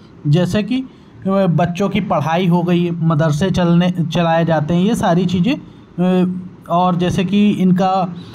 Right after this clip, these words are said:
कब्रिस्तान वगैरह होता है उसकी maintenance, ये सारी चीज़ें वक्फ board, अ, उस, अ, संपत्ति से होने वाली income से सारी चीज़ें करता है। तो ये completely मुसलमानों के लिए ही है, religious purpose से ही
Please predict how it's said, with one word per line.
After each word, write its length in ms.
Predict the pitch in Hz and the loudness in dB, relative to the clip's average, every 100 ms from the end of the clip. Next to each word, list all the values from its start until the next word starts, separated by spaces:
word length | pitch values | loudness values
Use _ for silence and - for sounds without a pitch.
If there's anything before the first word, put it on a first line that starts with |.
| - - - | -20 -20 -6
कब्रिस्तान 560 | - 175 208 - 202 202 | -2 0 0 -2 0 2
वगैरह 280 | 185 190 190 | 2 0 0
होता 280 | 156 156 | 0 0
है 60 | 196 | -2
उसकी 220 | 185 220 | 0 2
maintenance, 680 | 202 185 180 185 190 196 - | 2 4 2 2 2 0 -2
ये 200 | 175 240 | -2 0
सारी 280 | 233 180 190 | 0 0 0
चीज़ें 260 | 196 196 269 | 0 0 0
वक्फ 300 | 185 185 180 | 0 0 0
board, 260 | 185 269 - - - - | 0 -2 -6 -18 -20 -4
अ, 20 | 180 190 190 | -2 -2 0
उस, 220 | 240 269 | -2 -2
अ, 60 | - - | -8 -8
संपत्ति 1040 | 180 - - 185 180 175 165 196 185 196 226 | -12 -12 -4 0 2 2 0 -2 -2 -2 -2
से 80 | 214 | 0
होने 240 | 180 190 | 2 2
वाली 240 | 202 196 | 2 2
income 440 | 214 180 170 208 208 | 2 0 2 2 2
से 260 | 214 349 - - - - | 2 -2 -6 -18 -12 -4
सारी 260 | 196 190 | 0 0
चीज़ें 280 | 196 208 202 | 0 0 0
करता 320 | 156 147 147 | 0 0 0
है। 120 | 143 | -2
तो 80 | 151 | 0
ये 140 | 240 277 | 0 -2
completely 640 | - 185 185 196 190 233 | -2 0 2 0 0 2
मुसलमानों 680 | 294 214 233 226 175 170 196 | 4 4 2 2 4 4 2
के 140 | 208 | 0
लिए 200 | 196 202 | 0 2
ही 180 | 196 233 | 2 2
है, 180 | 165 277 - - - 185 | 2 0 -4 -18 -8 -2
religious 500 | 202 214 208 277 277 | 2 2 2 0 -2
purpose 420 | 202 170 214 202 | -4 -2 -4 -2
से 120 | 202 | 0
ही 160 | 185 | 0